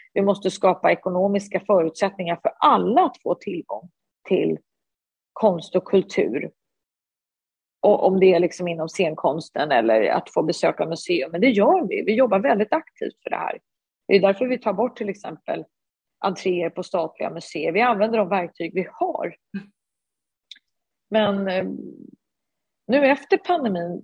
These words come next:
Speaker 1: så, eller efter, men nu lever vi ju mitt i detta. Men jag tycker mig ändå se att med hela den agenda vi hade under tidiga hösten, att vi ska ha en återstart, att det var så många som uttryckte en förståelse för kultur igen.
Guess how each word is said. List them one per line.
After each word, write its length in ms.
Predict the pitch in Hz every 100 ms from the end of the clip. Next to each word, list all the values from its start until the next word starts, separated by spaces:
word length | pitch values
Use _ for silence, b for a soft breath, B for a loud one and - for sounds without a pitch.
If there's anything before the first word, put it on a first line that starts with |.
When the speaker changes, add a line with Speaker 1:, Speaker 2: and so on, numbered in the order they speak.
| _
Speaker 1:
så, 460 | - - 220 190 - _ _ _ _
eller 140 | - -
efter, 520 | - - - 117 -
men 220 | 190 202 185 -
nu 220 | 190 196
lever 280 | 180 170 175
vi 60 |
ju 300 | 175 175 -
mitt 240 | 185 185 -
i 140 | 196
detta. 440 | 180 170 - 160 -
Men 300 | 190 190 185
jag 180 | - 214
tycker 300 | 208 233 -
mig 100 | 196
ändå 260 | 190 190 202
se 380 | - - 247 180
att 160 | 185
med 280 | 185 180 180 175 170
hela 220 | 196 180
den 120 | 180
agenda 340 | 185 185 180 180
vi 80 | 185
hade 200 | 175 175
under 180 | 175
tidiga 420 | 175 - 190 220 220
hösten, 320 | 170 - 160
att 80 | 180
vi 80 | 165
ska 160 | -
ha 40 | 170
en 60 |
återstart, 760 | 190 185 - 175 - 139 135 - - _ b b b _
att 80 | -
det 60 | 262
var 100 | 269
så 500 | - - - 294 277
många 340 | 269 247 196
som 180 | 202 220
uttryckte 400 | 240 - 190 -
en 60 | 202
förståelse 760 | 226 254 - 320 403 302 -
för 100 | -
kultur 420 | - - - 92
igen. 380 | 95 64 58 180